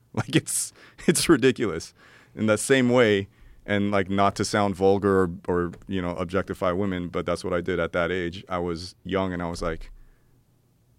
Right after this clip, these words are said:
um, "I'm tired of the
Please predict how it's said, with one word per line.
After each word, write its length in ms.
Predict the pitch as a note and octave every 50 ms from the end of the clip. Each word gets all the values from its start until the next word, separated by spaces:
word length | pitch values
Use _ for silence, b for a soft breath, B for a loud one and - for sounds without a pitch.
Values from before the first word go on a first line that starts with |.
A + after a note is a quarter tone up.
| _ _ _ _ _ _ -
um, 420 | F#2+ F#2 F2 E2+ E2 E2 D#2+ - _ -
"I'm 180 | G#2 B2 C3+
tired 540 | B2+ - - A2+ G#2 A2+ A#2+ B2 B2 B2 -
of 280 | - G2 G2 F2+ E2+ E2
the 460 | F#2 F#2 F2+ F2 F2 F2 E2+ D#2+